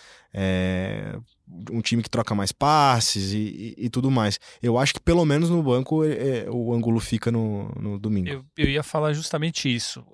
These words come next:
Speaker 2: Eu, ele, eu acho que ele não vai ser titular, ele deve, não imagino, começar com o Zé Rafael. Mas assim, o Mano é, é um cara mu-, extremamente inteligente.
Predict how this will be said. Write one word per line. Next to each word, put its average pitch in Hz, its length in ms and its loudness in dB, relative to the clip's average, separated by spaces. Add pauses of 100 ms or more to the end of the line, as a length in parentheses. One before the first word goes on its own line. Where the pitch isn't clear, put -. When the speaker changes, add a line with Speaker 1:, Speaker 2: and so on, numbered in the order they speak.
Speaker 2:
Eu, 151 240 -2
ele, 151 140 0
eu 151 80 0
acho 151 160 -2
que - 60 -6
ele 156 80 -4
não 156 100 -4
vai 156 80 -2
ser - 140 -6
titular, 127 320 -2
ele 147 80 -2
deve, 123 360 -4 (140)
não 120 340 -6
imagino, 120 480 0
começar 123 380 -2
com 123 140 -6
o 123 40 0
Zé 120 120 0
Rafael. 120 500 0 (680)
Mas 151 120 0
assim, 143 260 0
o 135 80 2
Mano 175 260 2
é, 180 460 2
é 156 100 -2
um 147 80 0
cara 156 220 0
mu-, 147 260 -2
extremamente 170 540 -2
inteligente. 151 680 -2